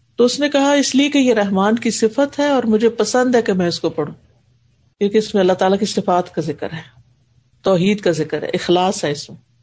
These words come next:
تو ایک سورت کی وجہ سے، ایک سورت کی محبت کی وجہ سے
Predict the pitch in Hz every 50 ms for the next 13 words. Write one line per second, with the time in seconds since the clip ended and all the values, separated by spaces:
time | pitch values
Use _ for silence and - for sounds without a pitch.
0 | _ _ _ _ _ _ _ _ _ _ _ - - - - - 254 277 302 302
1 | - - 240 233 247 285 294 294 - 254 233 190 175 165 202 180 170 170 - 151
2 | 143 - 202 226 240 233 - - 226 247 277 269 - 254 240 214 190 185 165 160
3 | 208 214 208 - 208 185 175 165 175 202 202 202 - 180 185